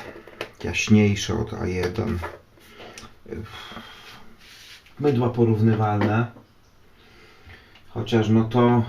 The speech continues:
yy, mydełko domowe, domowy kosmetyk, no przynajmniej można tak powiedzieć, że da się wyrobić, yy, borsukiem, da się wyrobić atomową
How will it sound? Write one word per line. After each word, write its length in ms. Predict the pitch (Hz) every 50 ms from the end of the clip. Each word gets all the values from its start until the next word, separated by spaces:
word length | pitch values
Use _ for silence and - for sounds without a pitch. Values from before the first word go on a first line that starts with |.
| - -
yy, 80 | 120 107 107 110 - 113 - - - - - 110
mydełko 960 | 104 113 113 110 104 117 120 120 120 120 113 113 - 117 113 107 104 110 107 - - - - - - - -
domowe, 920 | 107 107 107 120 120 120 127 123 120 113 110 107 113 113 113 113 113 113 - - - - - - _ - - - - - - - - _ _ _ _ _ _ -
domowy 520 | - 101 98 113 101 107 113 110 101 110 107
kosmetyk, 880 | - - 107 - - 113 113 110 107 107 107 - 107 107 110 113 - - - - - - - 117 113
no 180 | 113 107 104 107 110 -
przynajmniej 680 | - - 113 107 107 107 107 110 110 110 107 107 104
można 320 | 101 101 98 98 98 98
tak 180 | 98 - 101 -
powiedzieć, 720 | - - 113 104 104 110 113 113 110 113 110 104 - -
że 200 | - 110 113 117
da 200 | 101 117 110 110
się 180 | 113 - 113 107
wyrobić, 840 | 104 107 107 107 110 113 110 101 110 113 113 113 110 - - - - - - - - - - - - - - - - - - -
yy, 600 | - 107 107 107 104 104 104 101 101 101 101 98 - - -
borsukiem, 1000 | 107 104 98 110 110 110 - - 135 - - - 143 131 131 131 131 131 120 113 - - - -
da 240 | 101 98 110 110
się 180 | 107 - 113 110
wyrobić 580 | 101 - 104 98 104 107 104 98 107 107 - -
atomową 760 | - 101 - 107 101 101 104 104 98 98 101 101 101 101